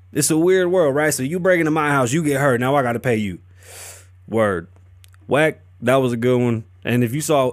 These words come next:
I'm telling you, bro, there's so much bad shit. Like, if we wanted to really have a long pod and go crazy, I could talk about Wack one hundred and Blueface with the artists that they kicked out.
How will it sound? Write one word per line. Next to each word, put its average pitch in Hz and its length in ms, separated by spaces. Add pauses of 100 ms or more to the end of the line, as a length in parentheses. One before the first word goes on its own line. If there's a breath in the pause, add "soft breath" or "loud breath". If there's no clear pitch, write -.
I'm 143 220
telling 139 240
you, 117 60
bro, 113 140
there's 135 120
so 151 160
much 131 240
bad 120 260
shit. 131 160
Like, 123 140
if 110 100
we 160 140
wanted 190 340
to 120 100
really 139 240
have 131 200
a 98 40
long 117 400
pod 117 420
and 95 60
go 101 160
crazy, 123 580
I 120 140
could 127 100
talk 120 180
about 101 260
Wack 123 200
one 123 120
hundred 123 220
and 107 80
Blueface 113 560 (340 loud breath)
with 98 160
the 95 80
artists 110 360
that 110 60
they 110 120
kicked 104 280
out. 110 280